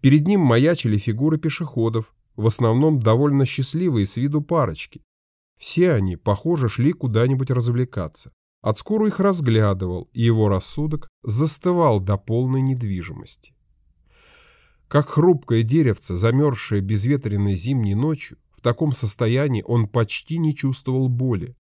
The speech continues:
той особенной боли, которую за долгие годы приучил себя не замечать. Он желал, чтобы Сара сейчас была с ним, но ничего не поделаешь, сам отказался от встречи, счел, что так будет лучше.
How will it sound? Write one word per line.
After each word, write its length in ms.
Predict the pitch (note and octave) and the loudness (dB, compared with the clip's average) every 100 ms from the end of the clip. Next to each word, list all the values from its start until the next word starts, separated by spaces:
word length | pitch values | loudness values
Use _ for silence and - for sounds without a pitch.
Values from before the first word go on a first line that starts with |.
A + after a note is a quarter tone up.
| _ | _
той 220 | - B2 A2+ | 2 4 4
особенной 640 | G2+ E3 D3+ B2 G#2+ G#2 | 0 -2 -2 0 0 0
боли, 400 | F#2 G2 G2 E2+ | -2 -2 -4 -4
которую 480 | - G2 A#2 G#2+ G2 | -6 -6 -2 -2 -2
за 160 | G2 | -2
долгие 440 | F#2 A#2+ D3+ C#3+ D3 | -2 -2 -2 -2 -4
годы 440 | A#2+ B2 B2 B2 - | -2 -2 -2 -4 -4
приучил 440 | G#2+ G2+ F#2+ B2 | -2 -2 -2 -4
себя 360 | A#2+ - F#2+ G2 | -4 -6 -4 -2
не 100 | G2+ | -2
замечать. 640 | G2+ G#2 G2 - D#2 - _ _ _ _ _ | -2 -4 -4 -12 -14 -18 _ _ _ _ _
Он 180 | C3 D3 | 4 4
желал, 380 | C#3 D#3 E3+ D#3 | 6 4 4 2
чтобы 340 | - A2+ A2 | 0 0 0
Сара 380 | - A#2+ B2+ D3 | 2 2 4 2
сейчас 420 | - A2+ A2+ F#2+ | 0 -2 0 0
была 240 | G2 A#2 B2+ | 0 0 0
с 140 | - | -2
ним, 340 | C3+ A#2 G2 - - | 0 0 -4 -10 -2
но 180 | G#2+ A2 | 2 4
ничего 520 | A2 G#2 A2 A2 D3 | 2 2 0 2 2
не 100 | D3+ | 2
поделаешь, 680 | D3+ C3+ G#2+ G#2 G2 G2 - _ - | 0 0 0 0 -2 -6 -16 _ -6
сам 300 | - F3+ A#2 | 0 0 0
отказался 540 | - F#2+ G2+ F#2+ G2+ | 0 0 0 -2 -4
от 60 | F#2 | -6
встречи, 540 | - G2+ F#2 - - _ - | -4 -4 -4 -8 -14 _ -12
счел, 280 | - C3 A#2+ | 0 0 0
что 240 | - A2+ | -2 -2
так 260 | G2+ B2 A#2+ | 0 0 0
будет 280 | B2+ B2 | -2 -2
лучше. 460 | B2+ C#3+ C#3 - | -2 -2 -4 -10